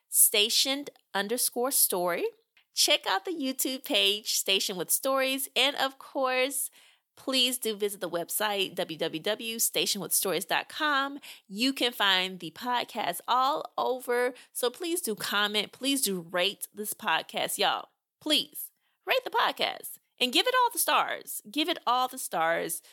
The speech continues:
Please do leave a comment so that others know about this podcast. Share it with others so that they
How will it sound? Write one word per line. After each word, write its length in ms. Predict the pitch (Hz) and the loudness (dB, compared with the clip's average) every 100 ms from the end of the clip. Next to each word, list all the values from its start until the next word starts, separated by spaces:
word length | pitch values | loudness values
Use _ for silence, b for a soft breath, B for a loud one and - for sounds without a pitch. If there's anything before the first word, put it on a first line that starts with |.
| B _ | B _
Please 240 | 277 277 | 0 2
do 100 | 262 | 2
leave 200 | 214 190 | -2 -2
a 60 | 160 | -4
comment 720 | - - 285 262 247 226 - B B | -6 -2 0 2 0 0 -4 B B
so 220 | - - 269 | -4 2 4
that 160 | 254 | 4
others 320 | - 208 220 208 | 4 2 2 2
know 200 | 185 185 | 2 4
about 260 | 175 165 | 4 0
this 140 | 180 - | -2 -4
podcast. 880 | 269 277 269 269 240 226 240 - - | 0 0 0 -2 0 0 0 -2 2
Share 420 | - - 254 269 | 4 6 6 4
it 120 | 233 | 2
with 160 | 208 - | -2 2
others 440 | 202 208 208 208 | 2 4 2 2
so 140 | 190 | 0
that 220 | 170 165 - | 0 -2 0
they 340 | 196 202 214 | 4 4 2